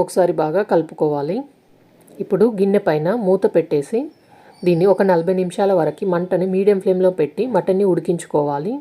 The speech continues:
మీరు మటన్ని కుక్కర్లో కనుక వేస్తే ఒక మూడు నాలుగు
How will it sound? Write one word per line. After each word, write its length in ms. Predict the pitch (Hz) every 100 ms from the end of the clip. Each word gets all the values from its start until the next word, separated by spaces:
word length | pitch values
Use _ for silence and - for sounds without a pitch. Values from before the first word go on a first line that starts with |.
| 294 _ - _ _ _ _ _ -
మీరు 160 | 202 208
మటన్ని 340 | 196 185 170 208 -
కుక్కర్లో 340 | - 214 220 208
కనుక 180 | 202 202 156
వేస్తే 300 | 151 - 220 247
ఒక 100 | - 185
మూడు 140 | 190 185
నాలుగు 200 | 180